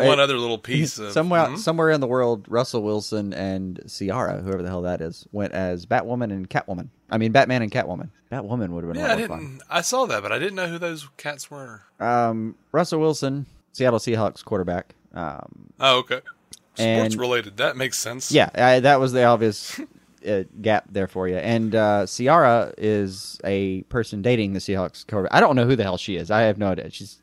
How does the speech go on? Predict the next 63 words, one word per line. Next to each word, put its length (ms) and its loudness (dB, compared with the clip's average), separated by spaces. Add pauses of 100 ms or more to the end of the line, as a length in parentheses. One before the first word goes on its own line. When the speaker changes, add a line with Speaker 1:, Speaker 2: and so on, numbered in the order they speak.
(100)
Speaker 2:
probably 200 -2
a 40 -4
model 280 -6
or 60 -10
something. 240 -12
Speaker 1:
What 80 2
was 120 -2
Speaker 2:
I 40 0
Speaker 1:
her 60 -2
Speaker 2:
don't 80 -2
Speaker 1:
name? 200 -6 (240)
Speaker 2:
S-, 340 -16
C-, 300 -14 (100)
Ciara? 460 -4
Kiara? 520 0 (120)
I 80 -8
don't 100 -6
know. 140 -6 (280)
C 200 0
I 160 6
A 140 4
R 180 6
A. 100 6
Speaker 1:
I, 40 2
I, 40 -2
I 20 -4
don't 120 -14
know. 160 -14 (1120)
All 100 -2
right. 180 -4 (260)
Well, 240 0
uh, 220 -2
speaking 340 -6
of 80 -6
people 260 -2
I 80 0
don't 160 -6
know. 300 -6
Speaker 2:
Well, 100 0
she 140 2
looked 180 4
a 60 -2
lot 140 4
better 160 4
than 100 0
he 80 2
Speaker 1:
Eh. 60 4
Speaker 2:
did 160 2
in 80 -2
the 60 -6
costume, 420 -6
so 300 -6 (120)
maybe 200 0
model. 360 -2
I 80 -10
don't 100 -6
Speaker 1:
Well, 120 -2
Speaker 2:
know. 60 -
Speaker 1:
sure. 160 -8 (420)
Uh, 260 6
Henry 360 2
Czerny, 640 -2 (340)
uh, 480 -8